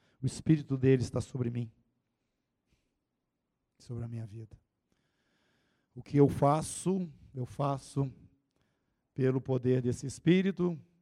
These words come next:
que me foi concedido, é isso que ele vai testemunhando.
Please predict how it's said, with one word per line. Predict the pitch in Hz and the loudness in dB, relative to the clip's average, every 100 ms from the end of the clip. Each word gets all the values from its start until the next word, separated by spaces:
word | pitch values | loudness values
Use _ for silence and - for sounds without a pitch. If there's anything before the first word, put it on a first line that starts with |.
| _ _ | _ _
que | 139 | -8
me | 131 | -8
foi | - 123 | -6 -4
concedido, | 131 123 - 117 123 123 110 | -2 -2 0 -2 0 0 0
é | 117 | -2
isso | 120 - | -2 -6
que | - | -10
ele | 113 | -6
vai | 120 | -6
testemunhando. | 110 113 - 123 120 120 110 | -8 -12 -12 -12 -12 -12 -14